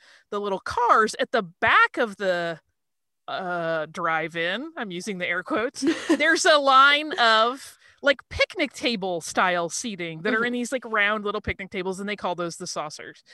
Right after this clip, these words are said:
Speaker 1: And we were like, "Yeah, that's fine." And it was me and my husband and one of our close friends. And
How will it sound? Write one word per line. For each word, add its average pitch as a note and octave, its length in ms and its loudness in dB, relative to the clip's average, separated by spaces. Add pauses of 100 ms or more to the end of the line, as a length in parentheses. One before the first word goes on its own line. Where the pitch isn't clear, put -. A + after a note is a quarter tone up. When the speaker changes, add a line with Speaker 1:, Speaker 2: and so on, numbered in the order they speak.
(160)
Speaker 1:
And B3+ 80 -6
we D4 60 -4
were D4+ 80 0
like, D4 120 -2
"Yeah, F#4+ 220 4
that's C4+ 160 -2
fine." F#3 220 -2
And F#3 100 -10
it - 60 -8
was G#3 120 -8
me C4+ 160 -6
and C#4+ 80 -2
my B3+ 120 -2
husband G3+ 320 -4
and F3+ 80 -8
one F3 80 -8
of E3+ 80 -10
our E3+ 80 -6
close E3 240 -10
friends. E3 420 -12 (1200)
And B3+ 600 2